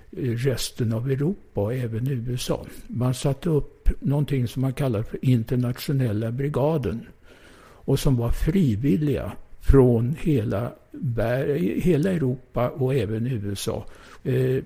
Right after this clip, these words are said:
bland annat då, var, en del var ju kända. Det var Hemingway till exempel.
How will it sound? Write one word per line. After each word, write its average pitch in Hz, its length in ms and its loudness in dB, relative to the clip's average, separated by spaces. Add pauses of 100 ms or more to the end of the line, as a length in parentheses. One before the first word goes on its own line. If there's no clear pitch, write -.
bland 151 320 0
annat 127 340 0
då, 104 140 -4
var, 120 320 -4
en 151 200 -2 (100)
del 170 300 4
var 185 140 2
ju 180 140 4
kända. 107 560 0 (720)
Det 107 100 -8
var 107 200 -4
Hemingway 147 640 4
till 165 180 -2
exempel. 160 540 0